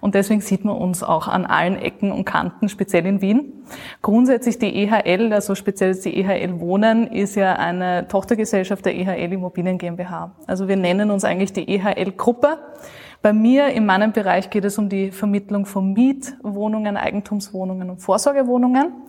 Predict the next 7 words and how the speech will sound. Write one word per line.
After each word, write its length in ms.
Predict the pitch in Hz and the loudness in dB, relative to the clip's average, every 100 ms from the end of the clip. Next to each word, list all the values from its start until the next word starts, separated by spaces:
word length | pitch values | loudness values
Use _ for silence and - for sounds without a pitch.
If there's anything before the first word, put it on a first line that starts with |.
| - - - | -20 -20 -6
Mein 240 | 196 208 202 | 0 0 0
Team 400 | - 220 214 - | 0 2 2 0
ist 440 | 190 185 - - _ | -4 -6 -12 -18 _
mit 180 | 185 185 | -10 -8
zwanzig 420 | - 196 - 233 | -6 -6 -6 -4
Köpfen 400 | - - - 311 320 - | -2 -2 -6 -8 -10 -14
groß. 500 | - 190 262 453 - | -4 0 0 0 -6